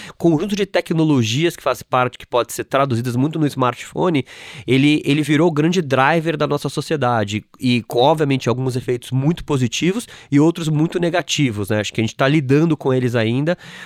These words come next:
a gente tá lidando com o fato de, de você ter toda uma geração que se conecta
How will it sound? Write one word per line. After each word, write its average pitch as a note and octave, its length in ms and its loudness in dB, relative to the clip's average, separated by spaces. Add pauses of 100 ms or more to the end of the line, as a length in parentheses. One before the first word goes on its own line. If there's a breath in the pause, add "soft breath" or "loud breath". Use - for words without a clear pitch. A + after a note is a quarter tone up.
(140 loud breath)
a G#2+ 100 0
gente A2 120 0
tá B2+ 100 0
lidando C#3+ 420 2
com - 100 -10
o A#2 40 -8
fato B2 300 0
de, A2 180 -2
de G#2+ 100 -8
você A#2+ 80 -8
ter A2 160 -4
toda C#3+ 240 -2
uma D3+ 160 2
geração C3 680 0
que G#2+ 400 0
se - 180 -6
conecta B2+ 800 0